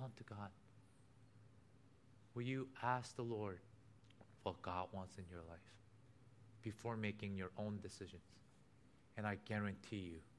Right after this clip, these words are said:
you will see your Canaan. You will see your promised land. You will see the blessings that Abraham tasted and his descendants to come. That same covenant and promise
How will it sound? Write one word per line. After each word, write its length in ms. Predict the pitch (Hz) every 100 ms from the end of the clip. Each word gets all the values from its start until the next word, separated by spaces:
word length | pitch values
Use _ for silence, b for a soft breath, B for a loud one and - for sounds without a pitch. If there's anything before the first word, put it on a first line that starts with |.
| B B B -
you 160 | 113
will 80 | 110
see 260 | - 123 131
your 200 | 110 92
Canaan. 440 | - 98 87 80 - - B B
You 120 | 117
will 80 | 110
see 200 | 107 147
your 200 | 131 113
promised 480 | - - 101 98 -
land. 120 | 90 92
You 100 | 107
will 120 | 110
see 200 | - 123
the 100 | 117
blessings 440 | 107 101 - 101
that 140 | 98 95
Abraham 280 | 107 104 98 -
tasted 340 | 110 101 107 101
and 120 | 104 104
his 160 | 98
descendants 520 | 101 - 127 120 104
to 120 | - 101
come. 300 | - 92 - - - B B B B B -
That 140 | 107 95
same 300 | - 127 120
covenant 440 | - 131 117 107
and 100 | 101
promise 540 | 98 - 101 95 95